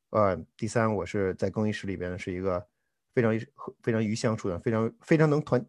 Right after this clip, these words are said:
能够团结同学。啊，然后他又话，话锋一转说，“哎呀，但是我知道我有很多不足，我要到 Patriots 去学习我这些不足，然后，然后进一步提高自己，巴拉巴拉巴拉巴拉巴拉。”完了。啊，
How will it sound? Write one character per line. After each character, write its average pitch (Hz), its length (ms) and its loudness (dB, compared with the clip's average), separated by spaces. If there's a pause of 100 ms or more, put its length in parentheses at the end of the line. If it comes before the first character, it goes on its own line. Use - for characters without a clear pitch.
能 127 160 0
够 143 80 6
团 123 180 2
结 120 80 6
同 107 140 -2
学。 101 180 -6 (760)
啊， 104 260 2
然 107 180 4
后 135 120 6
他 135 100 4
又 123 100 8
话， 113 280 6
话 117 200 2
锋 127 160 2
一 123 60 2
转 98 180 -4
说 104 200 0
，“哎 101 40 4
呀， 95 160 2 (140)
但 113 160 2
是 117 80 0
我 95 140 0
知 110 120 -6
道 101 140 4
我 95 80 4
有 104 60 2
很 87 120 -6
多 101 120 -2
不 110 120 -4
足， 87 360 -10
我 95 100 -8
要 95 80 -4
到 95 140 -2
Patriots 95 440 -6
去 92 140 -12
学 110 160 -6
习 127 80 -2
我 98 100 -2
这 95 80 -6
些 95 80 0
不 98 140 -8
足， 85 260 -10
然 87 140 -10
后， 92 240 -8 (480)
然 87 80 -10
后 95 60 -2
进 101 160 -4
一 101 60 0
步 95 120 -4
提 92 140 -8
高 95 120 -2
自 90 160 -6
己， 69 120 -10
巴 87 100 -8
拉 76 100 -6
巴 78 80 -10
拉 69 120 -10
巴 69 100 -12
拉 69 100 -12
巴 - 120 -16
拉 - 80 -16
巴 - 80 -20
拉。” - 80 -20 (640)
完 73 100 -4
了。 - 80 -6 (760)
啊， 90 340 0